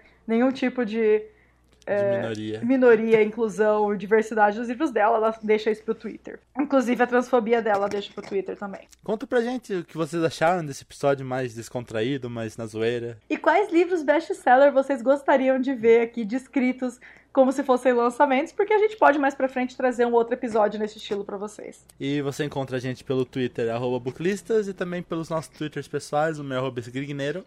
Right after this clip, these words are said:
Speaker 1: E o meu é arroba May Mortari.
Speaker 2: Mas essas informações estão todas no box de descrição do episódio.
Speaker 1: Então tá tudo escrito, vocês não precisam tentar entender o que a gente tá falando. E os nomes dos autores também estão escritos em vários lugares na internet.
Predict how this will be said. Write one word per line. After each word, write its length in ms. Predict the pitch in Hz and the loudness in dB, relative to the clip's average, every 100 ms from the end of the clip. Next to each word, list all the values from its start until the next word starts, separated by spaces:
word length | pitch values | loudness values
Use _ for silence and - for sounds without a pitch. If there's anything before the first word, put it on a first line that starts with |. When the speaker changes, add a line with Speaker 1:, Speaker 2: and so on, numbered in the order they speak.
| - | -2
Speaker 1:
E 100 | 320 | 2
o 20 | |
meu 220 | 262 240 | 6 8
é 60 | 240 | 8
arroba 400 | 262 254 247 311 | 8 6 4 2
May 160 | 254 | 0
Mortari. 560 | 233 254 254 220 220 349 - | -2 -2 2 4 2 -2 -10
Speaker 2:
Mas 300 | 131 160 - | -4 -4 -4
essas 260 | 160 139 - | -10 -10 -12
informações 880 | 139 143 135 - 131 135 147 - - | -8 -6 -6 -8 -8 -8 -12 -16 -20
estão 280 | - 135 | -10 -10
todas 360 | 127 139 147 143 | -4 -2 0 0
no 120 | 147 | -2
box 260 | 120 123 123 | 0 -2 -2
de 80 | 120 | -10
descrição 480 | 117 - 120 - 117 | -14 -10 -10 -8 -8
do 60 | |
episódio. 480 | 120 113 107 101 101 _ - | -8 -6 -6 -6 -10 _ -12
Speaker 1:
Então 320 | 311 - 285 | -12 2 6
tá 100 | 294 | 8
tudo 220 | 294 294 330 | 8 6 2
escrito, 360 | - 294 294 | 4 2 4
vocês 240 | 269 285 269 | 4 4 2
não 100 | 269 | 0
precisam 220 | - 269 | 0 2
tentar 220 | 269 262 | 2 2
entender 240 | 262 262 | 2 2
o 80 | 240 | 2
que 60 | 254 | 2
a 20 | |
gente 140 | 269 254 | 0 0
tá 100 | 247 | 4
falando. 480 | 285 254 202 202 - _ _ _ _ - | 4 4 0 -6 -14 _ _ _ _ 4
E 100 | 339 | 4
os 80 | 370 | 6
nomes 280 | 311 330 302 | 6 6 4
dos 160 | 311 | 4
autores 500 | 302 320 269 262 262 | 6 6 10 10 10
também 280 | - 254 247 | 6 6 4
estão 180 | - 254 | 4 2
escritos 540 | 262 - 247 247 233 | 2 -2 -2 -2 2
em 260 | 240 233 220 | 4 4 2
vários 260 | 220 233 | 2 2
lugares 300 | 226 233 226 | 2 0 0
na 60 | 220 | -2
internet. 640 | 220 233 220 196 190 - | 0 0 0 -2 -4 -12